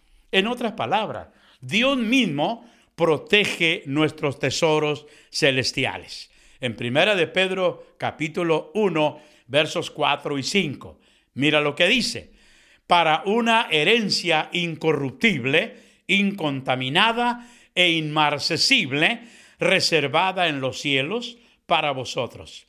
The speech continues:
para que seáis guardados por el poder de Dios, mediante la fe, para alcanzar la salvación que está preparada para ser manifestada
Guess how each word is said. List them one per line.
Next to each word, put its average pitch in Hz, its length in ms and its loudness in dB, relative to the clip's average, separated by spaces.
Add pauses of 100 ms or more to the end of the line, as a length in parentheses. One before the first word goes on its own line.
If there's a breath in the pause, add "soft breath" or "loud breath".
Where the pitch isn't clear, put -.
(280 soft breath)
para 165 280 2
que 160 100 0
seáis 190 580 2
guardados 175 760 2 (280 loud breath)
por 170 200 4
el 139 160 0
poder 139 580 -2
de 113 160 -4
Dios, 170 500 -2 (300 loud breath)
mediante 131 520 0
la 117 180 -2
fe, - 480 0 (220 loud breath)
para 165 220 4
alcanzar 139 580 -2
la 185 140 -6
salvación 131 880 -2 (320 loud breath)
que 170 80 0
está 196 340 0
preparada 214 880 0 (200 loud breath)
para 147 280 0
ser 214 340 0
manifestada 208 1200 -2